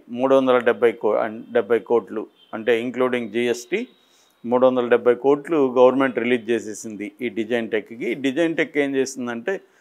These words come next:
ఇంకొన్ని స్కిల్లర్, ఆ, ఆ, ఎంటర్‌ప్రైజెస్ లాంటి సంస్థలు కొన్ని, కొన్నిటితో టై అప్ అయ్యి అది, ఆ, ఫేక్ ఇన్వాయిస్‌ల్ని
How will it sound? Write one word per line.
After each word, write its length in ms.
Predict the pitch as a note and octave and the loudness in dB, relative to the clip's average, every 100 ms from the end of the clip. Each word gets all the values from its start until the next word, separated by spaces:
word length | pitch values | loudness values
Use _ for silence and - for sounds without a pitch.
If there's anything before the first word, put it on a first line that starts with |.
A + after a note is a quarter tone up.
| _ _ | _ _
ఇంకొన్ని 480 | C#3 D#3+ E3 D#3+ C#3 | -6 4 4 4 0
స్కిల్లర్, 400 | C3+ - C3+ C3+ | -2 0 4 6
ఆ, 1160 | B2 A#2+ A2+ A2 A2 A2 G#2+ G2 G2 G2 G#2+ - - _ | 8 6 6 4 2 0 0 0 0 -4 -6 -10 -16 _
ఆ, 360 | A2+ G#2+ G#2+ G2+ D2 - _ _ _ _ - - C#3 | -10 -10 -12 -14 -16 -20 _ _ _ _ -20 -8 -6
ఎంటర్‌ప్రైజెస్ 760 | B2 B2 A#2 A#2 A2 G2+ - - - _ | -2 0 2 2 2 -2 -6 -16 -20 _
లాంటి 480 | B2 A2+ A#2 G#2 A2 | -4 2 2 0 -4
సంస్థలు 500 | - A#2+ A#2+ - A#2 | -4 -6 -6 -2 -2
కొన్ని, 380 | G#2 G#2 G#2 G2 - _ _ _ _ G#2+ - | -2 -6 -6 -14 -18 _ _ _ _ -18 -4
కొన్నిటితో 560 | B2 B2+ B2 A#2 A#2+ | -2 0 -2 2 2
టై 240 | A2+ A2+ A#2 | 4 4 2
అప్ 180 | A#2+ A#2 | 2 -2
అయ్యి 360 | A2 F#3 F#2 - A#2+ | 0 -2 -4 -4 -2
అది, 480 | B2 C#3 A#2+ C3 - _ _ | 2 2 2 -2 -10 _ _
ఆ, 140 | B2 A2+ | -2 -2
ఫేక్ 560 | - D#3+ F3+ F3+ C#3 A2+ - _ - | 6 8 8 6 2 2 -6 _ -4
ఇన్వాయిస్‌ల్ని 1120 | B2 C3 B2+ A#2 - A2+ G#2+ G#2 G2+ G2 G2+ | 0 6 8 6 0 -4 -6 -6 -8 -10 -14